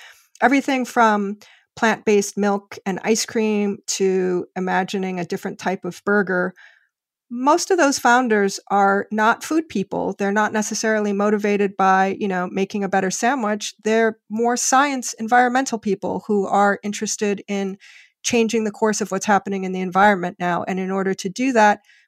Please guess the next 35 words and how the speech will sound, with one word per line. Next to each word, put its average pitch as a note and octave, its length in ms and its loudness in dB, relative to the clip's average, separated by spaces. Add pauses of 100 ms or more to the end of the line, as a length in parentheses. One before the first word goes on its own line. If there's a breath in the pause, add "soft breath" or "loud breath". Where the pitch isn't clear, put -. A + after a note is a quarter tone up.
people G#3+ 220 0
have G#3 180 0
turned F#3+ 300 -4
to G3+ 100 -6
food G3 320 -2 (600)
because F#3+ 220 -2
it F#3+ 100 0
is G3 100 2
something F#3+ 440 -4
that F#3 180 -2
everybody F#3 680 -2
needs F#3 520 -6
and F#3 160 -10
consumes, F#3+ 640 -6
and F3+ 280 -8
so - 200 -2
much G3+ 280 -2
of F3+ 80 -2
the F3+ 80 -6
food G3 260 -2
process - 640 0 (360 soft breath)
from F3+ 520 -2
farm F#3 540 -2 (120)
to - 120 -10
table F#3+ 560 0 (1400 soft breath)
have D#4+ 240 2
a F4+ 60 4
real D#4+ 200 4
environmental C#4+ 600 2
impact. - 680 -6 (320)
So C4 360 4 (160)
the A#3+ 160 -2
production D4+ 540 0
board F#3 440 2 (260)
is G3+ 600 0